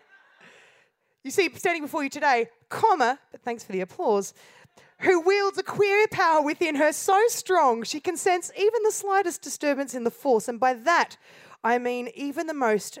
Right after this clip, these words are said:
naturopathically diluted queer potential in anyone or anything. It has almost reached the point of being able to manifest outcomes. For instance, the other night I was watching T V and two female characters,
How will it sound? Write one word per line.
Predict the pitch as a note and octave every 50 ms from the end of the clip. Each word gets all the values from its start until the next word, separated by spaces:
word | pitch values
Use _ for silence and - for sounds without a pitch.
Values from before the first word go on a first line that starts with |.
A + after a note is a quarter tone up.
| -
naturopathically | A3+ A#3 C4 C#4+ - - F4+ - - - E4 - - D4+ - - D4+ C4+
diluted | F#3+ B3+ B3+ B3+ A#3+ A#3 A#3 A#3+ - - G#3+ F3+
queer | - - B3 A#3 A3+
potential | - B3 - - B3+ A#3 A3+ - G3 F3 E3 D3+ - - - - - -
in | B3+ B3 C#4+ - _
anyone | - E4+ F4 F4 E4 C#4 A#3 A3 F#3+ F3+ E3+ - F#3+ -
or | - F#3+ G3+ -
anything. | - A3 A#3 A#3 A3 - - G3 E3 D#3 D#3+ - _ _ - - - - - - _
It | D4
has | D4 C#4
almost | - - - E4+ F4 F#4 F4+ F4 E4+ E4+ - - - -
reached | - A3 C4 C#4 C4+ - - -
the | B3+
point | - - - B3+ A#3 A3+ A3
of | G#3+ F#3
being | A#3+ A3+ A3
able | G#3 G3+ G3 G#3 G#3
to | - G#3+
manifest | G#3 G#3 G#3 G#3 G#3 G3 - - G#3 G3 F3+ - - - -
outcomes. | G3+ G3 F#3+ G3 - - G3+ E3 D#3+ - - - - - _
For | _ - B3 E4
instance, | F#4+ G#4+ G#4 - - D4+ A3+ F3 - - - _ _ _ _ _ _ _
the | C#4 D#4+
other | D#4+ D#4+ D#4 E4
night | D#4 D#4 D4+ D#4 D#4 D4
I | B3+
was | A#3 B3 A3+
watching | A3+ C4+ C4 - - C#4+ C4+ C4+
T | - C4+ B3 A#3
V | G3+ A3 A3 A#3 A#3+ B3
and | - F#3+ G#3
two | - D#4 D#4+ D#4
female | - - D4 C#4 C4 B3 A#3
characters, | - A#3 G#3+ G#3+ A3 A3 B3+ A#3+ -